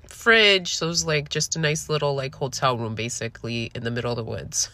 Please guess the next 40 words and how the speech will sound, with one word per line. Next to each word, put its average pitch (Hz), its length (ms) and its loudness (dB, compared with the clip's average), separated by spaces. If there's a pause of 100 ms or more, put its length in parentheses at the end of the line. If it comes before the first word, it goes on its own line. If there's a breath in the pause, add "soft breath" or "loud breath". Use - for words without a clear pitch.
<laughs> - 720 -2 (880 loud breath)
Um, 156 400 -2 (580)
and 165 160 4
I 160 80 8
had 151 140 6
planned 151 260 4
chili 196 380 4
and 156 120 4
then 151 200 2
one, 147 240 2
the 147 100 0
first - 320 0
day 160 80 2
I 147 80 6
had 143 140 2
planned 143 280 0
these 135 360 -6 (420)
chicken, 147 540 0
like, 131 200 -6
sliders 135 720 2
and 92 120 -6
I 98 160 -4 (160)
just - 240 -4
wasn't 180 300 -2
feeling 160 380 2
those 151 340 2
either. 147 720 2 (920 loud breath)
And 175 100 2
it's - 260 2
like, 160 360 6
you 175 60 2
know, 156 140 6
this 175 240 2
weekend 190 300 4
was 165 160 2
just 175 200 0
a 165 60 2
weekend 160 300 0
of, 151 160 2
like, 143 380 4